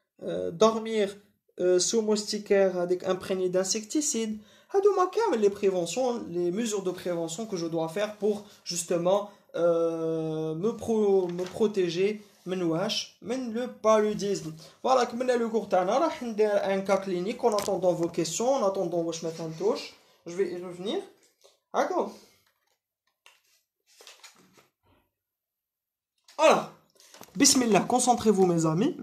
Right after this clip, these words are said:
شوفوا مليح واش راح نحكي. قال لك un homme âgé de quarante-deux ans, commerçant,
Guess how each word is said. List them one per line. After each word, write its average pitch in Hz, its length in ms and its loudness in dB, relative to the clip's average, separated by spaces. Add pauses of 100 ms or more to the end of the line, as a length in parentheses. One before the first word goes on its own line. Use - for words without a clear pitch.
(560)
شوفوا 196 280 0
مليح 262 220 2
واش 214 140 0
راح 170 140 -10
نحكي. - 300 -14 (1200)
قال 339 120 10
لك - 240 2
un 220 160 2
homme 285 300 4
âgé 214 240 4
de 175 100 4
quarante-deux 185 760 4
ans, 254 200 -2 (480)
commerçant, 240 720 4